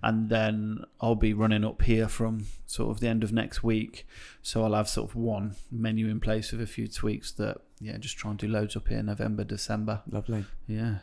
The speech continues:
Speaker 2: And how's Grassfed going? How's the single dessert going
Speaker 1: <laughs>
Speaker 2: down?
Speaker 1: The
Speaker 2: Is
Speaker 1: single
Speaker 2: that,
Speaker 1: dessert.
Speaker 2: what's the, uh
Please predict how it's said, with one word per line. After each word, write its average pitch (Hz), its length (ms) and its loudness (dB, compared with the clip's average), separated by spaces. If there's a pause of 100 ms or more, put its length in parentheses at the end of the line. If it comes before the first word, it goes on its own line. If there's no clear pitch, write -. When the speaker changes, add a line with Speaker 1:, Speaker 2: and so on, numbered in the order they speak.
(240)
Speaker 2:
And 123 100 4
how's 127 160 8
Grassfed 120 440 6
going? 120 220 8
How's 127 200 8
the 120 80 2
single 120 420 6
dessert 110 540 6 (300)
going 95 260 4
Speaker 1:
<laughs> - 0 -
Speaker 2:
down? 95 300 8
Speaker 1:
The 175 80 10
Speaker 2:
Is - 80 8
Speaker 1:
single 110 260 10
Speaker 2:
that, - 80 2
Speaker 1:
dessert. 139 280 10
Speaker 2:
what's - 280 6
the, 127 240 6
uh 117 240 4